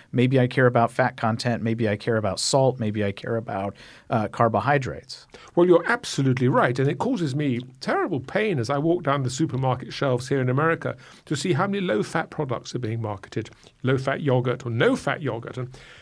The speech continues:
Speaker 2: uh, with the implication, of course, being that that's good for you. It's not good for you at all. Uh, full-fat yogurt is, is, full-fat yogurt's good for you.
Speaker 1: Uh, that's hard to find.
Speaker 2: Well, you can find it, but <laughs>
Speaker 1: It, but it is diff-, it's, it's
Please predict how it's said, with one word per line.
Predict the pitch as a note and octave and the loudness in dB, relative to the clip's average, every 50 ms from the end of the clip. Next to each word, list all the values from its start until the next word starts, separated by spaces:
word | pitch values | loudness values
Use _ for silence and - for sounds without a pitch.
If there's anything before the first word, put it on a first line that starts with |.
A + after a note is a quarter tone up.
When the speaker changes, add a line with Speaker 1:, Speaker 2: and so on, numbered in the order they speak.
| - - _ _ - | -20 -20 _ _ 0
Speaker 2:
uh, | E3 D3 - | 2 2 2
with | - D#3 D3+ E3 | 2 0 2 2
the | G3+ | 2
implication, | G3 - D3 C#3 - F#3+ G#3+ F#3+ - - C3+ | 0 0 -2 -2 0 0 0 0 0 -2 -4
of | B2 | -4
course, | - C3 C3 B2 - | -4 -6 -8 -6 -2
being | - C3+ C#3 | 0 0 2
that | C3 B2 | 2 0
that's | C3 D#3+ E3 C3+ | 0 -2 -4 -6
good | - - B3 - | -4 -4 -4 -4
for | - - A#3+ | -2 -4 -4
you. | G2+ | -4
It's | G#2 - | -4 -2
not | G3+ A#3 F3+ | -2 -2 -2
good | C#3+ C#3+ C3 C3 | -2 -2 -2 0
for | C#3 | 0
you | B2+ C3 | 0 0
at | D3 D3 - - | -2 -4 -2 0
all. | D#4 F4 G#3+ B2+ - - - - - - _ _ - | 2 2 2 2 -2 -4 -10 -14 -20 -20 _ _ -4
Uh, | - D3+ D3+ - - | -2 -2 -2 -2 -4
full-fat | - - - - D#4 C4+ - - - - | -12 -8 -4 -2 -2 0 0 -2 -4 -2
yogurt | D3+ B2 A#2 B2 D3+ D#3 D3+ | 0 0 0 0 0 0 -2
is, | D#3+ E3 - - - | -2 -4 -6 -6 -6
is, | E3 D3+ - - - - - | -6 -6 -6 -10 -20 -12 -2
full-fat | - C#4 E4+ - - - - | 2 2 2 2 2 -2 -4
yogurt's | F3 A2+ G2 G#2+ - - - | -4 -4 -6 -6 -10 -8 -4
good | - A#2+ - | -4 -4 -4
for | - - | -4 -10
you. | - - - - | -10 -6 -2 2
Speaker 1:
Uh, | B2+ B2 | 2 6
that's | A#2+ C3+ C#3 B2+ - | 6 6 6 6 6
hard | D#3 D3 D3 | 6 6 6
to | D3 | 4
find. | C3 C#3+ C#3+ D#3 D3 C3 B2+ - - - - _ _ - - - | 4 4 4 4 4 0 -2 -6 -10 -18 -20 _ _ -8 0 4
Speaker 2:
Well, | F3+ F3 E3 D#3+ D#3 | 4 4 4 4 2
you | D3+ | 0
can | - F3+ F#3 E3 - | 2 2 2 2 2
find | - B2 A#2+ A2+ G#2+ | 0 0 -2 -2 -4
it, | - - - | -6 -6 -4
but | - D#3+ - - | -2 -2 -2 2
<laughs> | - | 2
Speaker 1:
It, | G3+ - - - C#3 C3+ C3+ - | 2 4 6 6 6 6 6 6
but | D3+ C#3 | 4 4
it | C#3+ C#3 | 6 6
is | D#3+ D#3 C3 B2+ | 6 4 4 4
diff-, | D3 D3+ D3 | 4 4 4
it's, | - C3 B2 B2+ - - - - | 4 0 0 0 -2 -10 -6 -2
it's | C3+ B2+ C3 - - - | -2 -2 -2 -2 -8 -10